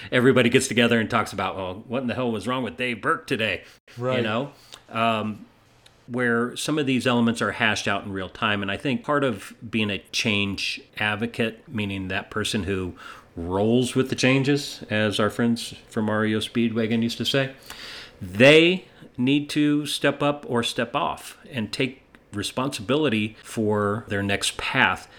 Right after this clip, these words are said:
Speaker 1: So we can have it, we, we can fight it, or we can jump right in the middle of the, of this river,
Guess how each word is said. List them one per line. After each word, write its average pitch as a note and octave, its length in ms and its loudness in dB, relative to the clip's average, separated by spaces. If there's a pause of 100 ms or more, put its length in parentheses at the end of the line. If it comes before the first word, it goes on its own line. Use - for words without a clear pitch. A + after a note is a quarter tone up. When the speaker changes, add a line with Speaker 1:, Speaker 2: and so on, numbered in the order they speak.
(120)
Speaker 1:
So A#2+ 200 4
we A2+ 240 2
can E3+ 160 4
have F#3+ 220 8
it, B2+ 300 2
we, B2 280 0
we A#2+ 160 0
can A#2 160 -2
fight C3 380 -2
it, - 180 -8 (320)
or A#2+ 100 -2
we B2 140 0
can B2+ 160 0
jump A#2+ 240 2
right A#2 160 2
in A2+ 100 2
the A2 60 0
middle G#2+ 260 0
of F2+ 160 -4
the, G2+ 160 -6
of F#2 220 -6
this G2+ 240 -4
river, G#2+ 420 2